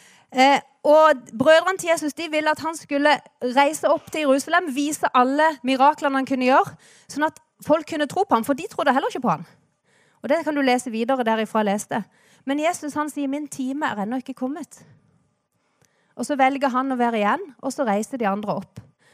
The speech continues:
Men så står det litt senere at midt under festen,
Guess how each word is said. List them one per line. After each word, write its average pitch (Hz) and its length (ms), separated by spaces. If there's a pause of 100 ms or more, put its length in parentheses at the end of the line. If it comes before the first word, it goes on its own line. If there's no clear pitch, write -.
(340)
Men 254 140
så 330 100
står 349 260
det 330 120
litt 311 160
senere 294 420
at - 80
midt 294 400
under 330 160
festen, 190 460